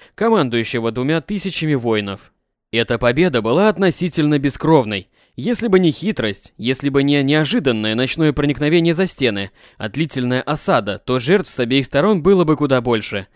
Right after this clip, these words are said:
Крайден в любом случае захватил бы крепость, потому что он рождён для подобных свершений. И всё же среди павших были и двое тех, о которых тоже в летописях упомянут, казнённый старый лорд Орн и его единственный наследник.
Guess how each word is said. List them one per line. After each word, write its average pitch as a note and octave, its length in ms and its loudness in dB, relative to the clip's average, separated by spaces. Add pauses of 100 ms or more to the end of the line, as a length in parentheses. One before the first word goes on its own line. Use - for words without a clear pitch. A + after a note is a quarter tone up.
(260)
Крайден E3 420 0
в D#3 60 -2
любом F3 340 2
случае D#3+ 420 0
захватил C3+ 540 -2
бы A#2+ 140 -2
крепость, A#2 560 -4 (200)
потому A3 300 2
что F#3 160 0
он F3+ 100 2
рождён E3 400 2
для A#2 120 -2
подобных B2 460 0
свершений. B2+ 680 -2 (300)
И B2+ 100 0
всё A#3+ 220 2
же G#3 140 4
среди C#3 320 0
павших C#3+ 440 -2
были G#3+ 240 2
и F#3 180 -2
двое C#3 380 2
тех, F3+ 360 -2 (340)
о A#2 100 0
которых F3 420 4
тоже F3+ 320 4
в A2 80 -4
летописях D#3+ 640 0
упомянут, C3 580 0 (260)
казнённый F#3 580 2
старый E3 380 0
лорд E3+ 360 2
Орн B2 500 2
и F3+ 80 -2
его G#3 300 4
единственный D3 600 0
наследник. A2+ 600 -4